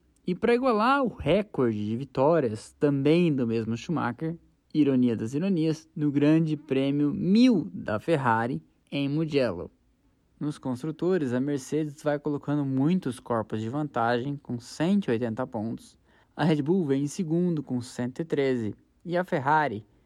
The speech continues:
com cinquenta e cinco, é a terceira força, menos da metade da pontuação da segunda colocada, e com quase oitenta por cento desses pontos marcados pelo Leclerc. A quarta na pontuação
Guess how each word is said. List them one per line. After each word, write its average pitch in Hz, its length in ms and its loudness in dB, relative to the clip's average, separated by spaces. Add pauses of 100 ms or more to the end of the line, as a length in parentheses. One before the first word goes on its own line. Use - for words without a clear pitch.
(140)
com 127 220 -6
cinquenta 151 640 -4
e 190 80 0
cinco, 190 640 -2
é 123 120 -6
a 127 40 -4
terceira 156 400 -4
força, 131 500 -4 (140)
menos 127 480 0
da 104 140 -8
metade 151 640 -2
da 117 100 -4
pontuação 127 580 -8
da 151 60 -6
segunda 135 400 -8
colocada, 139 580 -2 (600)
e 147 100 -4
com 151 200 -4
quase 170 500 2
oitenta 139 380 0
por 127 160 -4
cento 123 260 -4
desses 107 260 -10
pontos 139 360 -6
marcados 131 400 -4
pelo 123 220 -2
Leclerc. 127 520 -4 (580)
A 139 120 -4
quarta 170 420 0
na 127 80 0
pontuação 110 580 -6